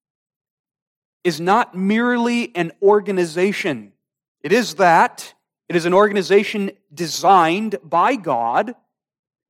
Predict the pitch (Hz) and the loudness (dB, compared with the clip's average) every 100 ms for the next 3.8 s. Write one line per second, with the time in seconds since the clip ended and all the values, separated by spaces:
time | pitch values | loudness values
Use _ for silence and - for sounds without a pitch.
0 | _ 180 196 214 208 175 180 240 - 190 | _ 2 4 4 2 0 2 2 0 -2
1 | 220 233 160 - _ _ _ _ - 190 | -2 0 2 2 _ _ _ _ -12 -12
2 | - 240 - 247 - 202 175 170 _ 147 | -4 -4 -4 -8 -8 -6 -4 -6 _ 2
3 | 180 - 220 - 175 233 262 - | 2 2 -4 -6 -4 -4 -6 -12